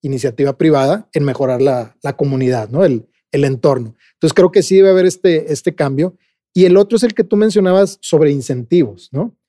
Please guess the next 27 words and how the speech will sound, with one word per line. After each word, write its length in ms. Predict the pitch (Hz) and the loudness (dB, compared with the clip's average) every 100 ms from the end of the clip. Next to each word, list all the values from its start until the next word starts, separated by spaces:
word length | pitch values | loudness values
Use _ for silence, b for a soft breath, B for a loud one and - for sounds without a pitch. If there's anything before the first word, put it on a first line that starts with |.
| _ _ | _ _
¿Cuáles 380 | - 180 196 220 | 2 4 4 2
incentivos 680 | 220 190 202 196 147 151 - | 0 0 0 0 0 0 -2
como 260 | 147 135 | -6 -4
Estado 560 | 123 - 147 127 131 - _ _ _ | -8 -2 0 0 -2 -8 _ _ _
voy 180 | 139 147 | 2 4
a 60 | 175 | 4
dar? 200 | 143 143 | 2 -2
Porque 240 | 156 - 156 | -6 -2 0
no 180 | 170 | 0
solamente 480 | 175 214 214 202 190 | 2 4 4 2 -2
se 140 | - 190 | -2 -2
trata 480 | 170 160 - 175 | -2 -2 0 0
de, 580 | 160 147 143 139 135 120 _ _ - | 2 2 4 2 0 -4 _ _ -2
bueno, 380 | 175 139 - _ _ | 0 0 -4 _ _
vas 200 | 151 165 | -2 0
a 60 | 202 | 2
compartir, 640 | 196 156 131 - 120 - _ _ - | 0 -2 -4 -4 -6 -8 _ _ -6
y, 140 | 156 - - | -6 -6 -8
y 80 | 165 | -2
no 120 | 165 | 2
solamente 400 | 165 196 190 180 | 4 2 2 -2
como 200 | 180 156 | -4 -4
esto 240 | 165 - 175 | -4 -4 -4
se 100 | 165 | -2
trata 300 | 151 143 170 | -2 -2 -2
de 60 | |
compartir 600 | 165 135 139 143 170 185 | -2 -6 -6 0 0 -2